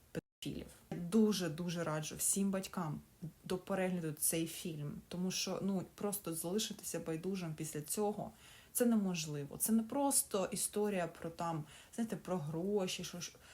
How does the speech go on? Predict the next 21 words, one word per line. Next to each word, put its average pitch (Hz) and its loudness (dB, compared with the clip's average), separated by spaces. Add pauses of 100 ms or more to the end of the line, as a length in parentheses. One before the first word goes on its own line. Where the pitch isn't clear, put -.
(100)
що - -10
там 185 -2
цей 180 -2
Якуб 185 -2
Яхл, 185 -4
ці - -4
гроші, 196 4
там, 170 0
да, 190 0 (340)
два 165 0
мільйони 190 2 (160)
крон, 175 -2 (420)
ем, 147 -4 (760)
він, 175 2
е, 156 0
собі 170 0
в 156 -6
кишеню, 175 0
да, 160 2
е, 156 0
забрав. 156 -2